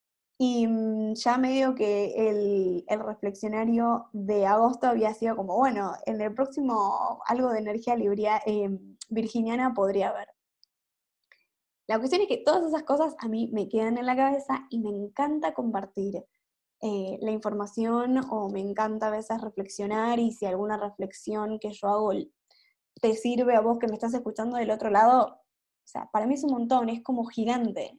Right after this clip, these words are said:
Como, ¿cómo puede ser que algo que, no sé, a mí me sale naturalmente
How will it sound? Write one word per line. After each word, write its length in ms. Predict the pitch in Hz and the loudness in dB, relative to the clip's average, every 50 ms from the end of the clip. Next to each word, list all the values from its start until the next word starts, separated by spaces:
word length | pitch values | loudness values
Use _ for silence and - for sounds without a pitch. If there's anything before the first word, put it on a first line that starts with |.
| - _ _ | -20 _ _
Como, 360 | - 247 240 - - - - | -6 -4 -4 -4 -4 -6 -4
¿cómo 220 | - 269 392 403 | -2 0 0 2
puede 160 | 415 - 294 277 | 2 0 0 2
ser 220 | - 302 339 311 | 0 -2 0 0
que 80 | 294 226 | 0 0
algo 240 | 240 269 302 294 | 0 0 -2 -2
que, 320 | - 208 190 180 175 180 180 | 0 0 0 2 2 0 0
no 100 | 202 226 | -2 -4
sé, 160 | 233 - 254 | -2 -2 -2
a 100 | 214 202 | -2 -2
mí 120 | 202 220 254 | -2 -2 0
me 140 | 285 302 285 | 0 0 0
sale 180 | 240 233 247 233 | 0 0 0 0
naturalmente 760 | 208 190 190 196 214 214 233 247 262 262 269 262 226 - | -2 -2 -2 0 0 0 2 0 0 0 0 -2 -2 -4